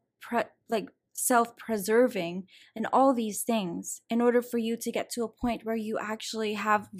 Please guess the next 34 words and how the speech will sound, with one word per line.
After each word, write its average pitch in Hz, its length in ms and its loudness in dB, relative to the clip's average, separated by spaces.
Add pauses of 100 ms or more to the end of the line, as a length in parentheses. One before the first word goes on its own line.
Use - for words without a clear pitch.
(120)
these 214 240 -4
very 214 320 0
selfless 208 720 0
moti-, 202 380 -4
motives. 196 600 0 (300)
And 254 100 4
these 294 180 6
are 330 100 4
all 302 160 4
things 247 300 0
that 226 140 -2
we're 202 140 0
all 220 160 2
still 214 240 -2
trying 202 220 -6
to 196 100 -4
learn. 196 180 -2
I'm 240 160 2
still 262 280 0
trying 214 260 -4
to 202 100 -6
learn 202 260 -6
how 202 260 -4
to 233 120 -2
not 226 280 2
be 202 100 -10
selfish - 500 -6
and 214 120 -8
how 220 140 0
to 220 120 -10
give 214 460 2
more 202 240 -6
than 196 120 -6
I, 196 160 -4